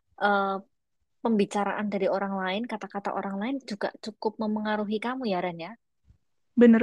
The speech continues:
Speaker 2: banget sih, Kak.
Speaker 1: Mm-mm, mm-mm, mm-mm. Oke, menarik sih. Dulu juga aku sering ditanya, "Kok nggak lulus-lulus?" Kayak,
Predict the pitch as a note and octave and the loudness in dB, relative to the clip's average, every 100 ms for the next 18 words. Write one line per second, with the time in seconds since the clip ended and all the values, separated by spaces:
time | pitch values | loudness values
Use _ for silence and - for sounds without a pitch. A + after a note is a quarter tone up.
0 | A#3 G#3+ A#3 G#3+ A#3 A3 G#3+ F#3 - - | 6 4 4 4 2 0 0 -2 -6 -14
1 | - _ _ _ _ - A#3 A3+ G#3 A3 | -20 _ _ _ _ -6 -6 -4 -8 -8
2 | G3+ G3+ G#3+ G3+ _ _ _ - G3+ - | -10 -12 -14 -18 _ _ _ -20 -16 -8
3 | G#3 G3+ G#3 B3+ C#4+ C4 C4 A3+ A3+ C4 | -6 -4 -2 -2 -4 -4 -6 -2 -2 0
4 | A#3 G#3 - F#3+ B3 C4 C4 A3+ G3+ F3 | -2 -2 -4 -4 -6 -4 -4 -4 -4 -6
5 | F#3+ G3+ - G#3 F#3+ F#3+ F#3+ F#3+ A3+ A#3 | -6 -8 -8 -8 -8 -10 -10 -10 -10 -8
6 | A#3 A3+ A3 A3 - F3 | -6 -6 -6 -10 -10 -10